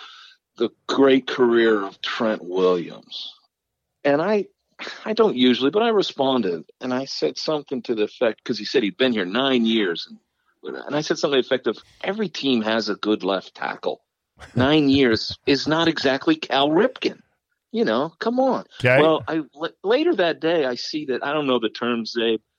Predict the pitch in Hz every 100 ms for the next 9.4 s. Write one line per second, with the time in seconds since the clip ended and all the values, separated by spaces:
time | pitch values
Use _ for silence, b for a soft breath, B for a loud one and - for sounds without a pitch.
0 | b b _ 117 107 127 113 120 107 -
1 | _ _ _ _ _ _ - 156 151 -
2 | 131 107 - 139 131 - 139 117 110 95
3 | - - 120 120 - b b b b _
4 | 104 92 _ - 127 113 107 107 101 95
5 | - 104 95 101 104 101 101 120 120 123
6 | 110 98 98 107 - 90 104 110 98 98
7 | 92 92 95 104 98 90 - 110 98 104
8 | 101 101 92 85 - - 117 - 87 82
9 | 104 117 - -